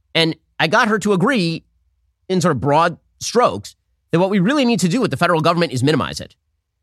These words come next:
That when you have a federal government that institutionally is incredibly powerful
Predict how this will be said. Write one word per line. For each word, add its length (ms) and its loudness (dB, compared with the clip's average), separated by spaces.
That 80 0
when 100 2
you 80 4
have 100 2
a 60 -2
federal 260 2
government 440 -4
that 140 -4
institutionally 600 -2
is 100 -2
incredibly 360 -2
powerful 460 -4